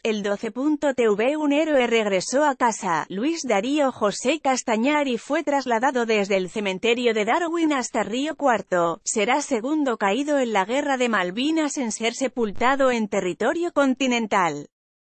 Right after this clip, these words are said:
Miramas identificaron a un soldado cordobés caído en Malvinas. El militar, nacido en General Cabrera en marzo de mil novecientos cuarenta y nueve, integró el Grupo de Operaciones Especiales de la Fuerza Aérea Argentina y en Malvinas cumplió tareas de seguridad y defensa.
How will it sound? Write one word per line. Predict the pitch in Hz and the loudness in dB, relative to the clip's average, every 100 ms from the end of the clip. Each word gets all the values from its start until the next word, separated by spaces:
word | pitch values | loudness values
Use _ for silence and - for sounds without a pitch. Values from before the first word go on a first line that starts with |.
| _ - | _ -8
Miramas | 202 185 180 247 233 269 277 - | -4 0 2 2 2 0 -2 -4
identificaron | 226 208 202 208 180 165 185 240 247 247 | -2 -2 -2 -6 -6 -2 0 2 2 2
a | 226 202 | 2 2
un | 311 | 0
soldado | - 240 196 220 262 262 | 0 -2 0 0 0 -2
cordobés | 240 202 175 233 269 | -4 -2 -2 0 -2
caído | - 226 233 254 240 | 0 0 2 2 2
en | 226 | 2
Malvinas. | 214 185 180 196 180 175 | 2 0 0 -2 -2 -2
El | 233 240 | 0 0
militar, | 220 208 185 214 254 | 0 0 0 0 0
nacido | 247 233 - 262 320 320 | 0 -4 -2 -2 -2 -2
en | 302 | -2
General | - 240 214 302 277 | -2 -2 0 0 -2
Cabrera | 233 190 185 214 262 254 240 | -2 -2 0 2 2 4 2
en | 214 | 0
marzo | 202 330 311 294 277 | -2 -2 -4 -4 -2
de | 240 | 0
mil | 240 339 311 | 0 0 0
novecientos | 233 202 247 330 320 277 - | -2 -4 -2 -2 0 -4 -2
cuarenta | 247 226 208 185 | -2 -2 -2 -4
y | 180 | -4
nueve, | 208 311 302 277 | -2 2 2 2
integró | 262 247 226 208 233 | 2 2 0 4 4
el | 226 175 | 2 0
Grupo | 202 269 - 233 | -2 -4 -2 -2
de | 214 214 | 2 0
Operaciones | 208 185 165 202 294 269 - | 2 0 -2 -2 0 0 -2
Especiales | 208 - 180 185 254 262 233 | -4 -4 -4 0 0 0 0
de | 220 | 0
la | 190 | -2
Fuerza | - 262 320 - 247 | -2 -2 -2 -2 0
Aérea | 214 277 269 233 | 2 2 0 0
Argentina | 208 190 202 185 254 330 311 | -2 -2 -6 -4 -2 0 0
y | 269 | 0
en | 247 233 | -2 0
Malvinas | 214 190 233 302 285 - | 0 0 0 0 0 -2
cumplió | 254 208 185 214 277 285 | -4 -2 -2 0 0 2
tareas | 214 233 247 226 | 0 0 0 0
de | 226 | -2
seguridad | 220 196 185 170 208 311 | -2 0 0 0 0 0
y | 277 | -2
defensa. | 233 226 180 - 170 151 147 | -2 -2 -4 -4 -4 -4 -6